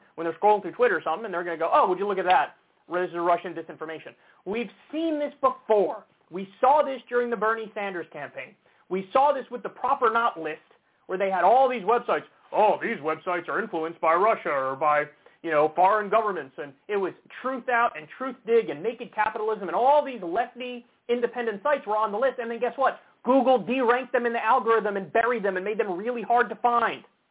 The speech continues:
Do you not understand the game that's being played here? The game that's being played is, let's rig the algorithm,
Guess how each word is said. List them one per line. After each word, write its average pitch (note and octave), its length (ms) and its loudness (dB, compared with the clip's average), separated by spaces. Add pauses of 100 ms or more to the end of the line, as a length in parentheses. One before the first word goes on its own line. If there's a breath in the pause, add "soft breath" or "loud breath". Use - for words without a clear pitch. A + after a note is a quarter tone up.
(880)
Do A3+ 80 -8
you A#3 140 -2
not B3 340 4
understand B3 500 -4
the A3+ 40 -4
game A3 240 -2
that's A3+ 140 -8
being G#3+ 200 -10
played G#3 240 -6
here? B3+ 320 -6 (540)
The F#3 60 2
game C4+ 200 0
that's C#4 160 -2
being A#3+ 160 -4
played B3+ 320 2
is, F#3 220 -2 (360 soft breath)
let's G#3 300 2
rig A#3 240 -2
the B3 140 -2
algorithm, G3+ 600 0